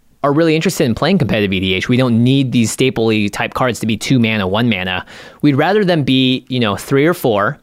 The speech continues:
I think four has been like the, this is our balanced mana cost in Magic. Uh, and I think that's just the right place to be, you know, so it doesn't go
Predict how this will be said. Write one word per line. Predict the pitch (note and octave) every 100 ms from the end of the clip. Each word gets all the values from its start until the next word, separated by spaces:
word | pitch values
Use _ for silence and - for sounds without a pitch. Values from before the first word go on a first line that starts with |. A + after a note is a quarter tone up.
| -
I | -
think | E3
four | - D#3 D#3
has | D3+
been | C3+ C#3
like | B2+ A#2+
the, | B2
this | A2 D3+
is | D#3+
our | D3+
balanced | A#2+ A#2 B2 -
mana | A2+ G#2
cost | - G2 F2+ - -
in | A2 G2
Magic. | F#2+ F#2 F2+ F#2+ -
Uh, | - G2+ F#2+ - G#3 - - - A#2+
and | C#3
I |
think | C#3+ E3+
that's | F3 -
just | - F3 E3+
the | F3
right | D#3 D#3
place | E3+ D#3
to | E3
be, | E3 F#2+ A#2
you | A#2+
know, | A#2+
so | A#2+ D3+
it | C#3
doesn't | B2+ C#3+ D3
go | C3 C#3+ C3+